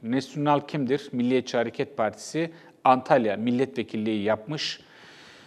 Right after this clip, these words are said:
İyi bir doktordur, iyi bir iç hastalıkları uzmanıdır. Önce alttaki yazıyı bir paylaşalım. Altta bir yazı var.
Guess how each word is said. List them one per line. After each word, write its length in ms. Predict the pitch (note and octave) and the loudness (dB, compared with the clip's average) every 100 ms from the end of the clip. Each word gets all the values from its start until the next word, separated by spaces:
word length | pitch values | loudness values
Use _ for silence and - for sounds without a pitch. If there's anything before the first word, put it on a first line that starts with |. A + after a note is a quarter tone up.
| - _ - | -20 _ 6
İyi 180 | G3 | 10
bir 160 | E3+ B2 | 12 10
doktordur, 720 | A#2 - A2+ G2+ A#2+ C#3 - - | 8 6 2 2 0 -4 -10 0
iyi 180 | C#3 C3+ | 2 4
bir 60 | |
iç 240 | C#3 C3 D3 | 2 4 2
hastalıkları 580 | C3+ B2+ A2+ - A#2 | 2 0 -2 0 -2
uzmanıdır. 680 | A#2 G#2+ A2 G#2+ G#2+ D3+ - - - | 0 -2 -4 -2 0 -2 -4 -8 8
Önce 300 | A#3+ A3+ A#3 | 8 10 10
alttaki 460 | - D#3+ F#3 F3+ | 10 10 4 4
yazıyı 420 | F#3 D#3 C#3+ E3 B2+ | 6 6 8 4 4
bir 80 | |
paylaşalım. 680 | A2 A#2 G#2+ G2+ A#2+ B2 E3 - - _ - _ | 0 -2 -2 -2 -4 -4 -6 -12 -20 _ -20 _
Altta 320 | A#2+ A#2+ - B2+ | 2 2 2 2
bir 60 | |
yazı 280 | A#2+ A#2+ D3+ | 2 0 2
var. 240 | A2 F2+ | 4 2